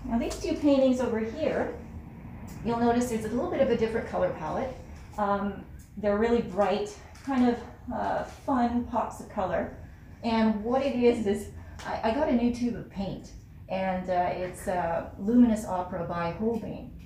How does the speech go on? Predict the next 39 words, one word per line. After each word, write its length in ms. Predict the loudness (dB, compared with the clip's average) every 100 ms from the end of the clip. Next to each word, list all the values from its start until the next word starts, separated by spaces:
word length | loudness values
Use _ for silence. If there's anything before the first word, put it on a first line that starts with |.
| -16 -12 -2
And 160 | 0
if 120 | 0 -2
you've 100 | 0
ever 520 | 2 2 0 -4 -10 -4
played 260 | -2 0 -2
with 140 | -4
that, 260 | -4 -4 -6 -8
it 240 | -6 -6
is 540 | -4 -2 -2 -4 -10 -14 -4
very 300 | 0 2 2
bright 340 | 0 -4 -4
fluorescent 440 | -8 -8 -8 -10 -10
pink. 260 | -10 -8
And 100 | -8
so 160 | 0 0
I 160 | 0
just 240 | -4 -6 -4
really 240 | -2 0
wanted 360 | 2 2 2 -2
to 60 |
see 400 | -6 -6 -2 0
what 180 | 0 -4
happened 640 | -6 -8 -6 -4 -6 -6 -10 -14 -16 -10
when 160 | -4 -2
I 140 | -2
started 380 | -2 0 0 -2
combining 540 | -4 0 0 0 -4
the 60 | -4
colors 280 | -2 -2 -2
together. 400 | -4 -2 -4 -4 -8 -10 -12 -12 -2
And, 440 | 4 4 4 2 2
uh, 180 | 2
these 200 | 2 2
are 120 | 4 4
as 140 | 2
a 60 | -2
result 340 | -2 -2 -2
of 100 | -2
that. 260 | -2 -2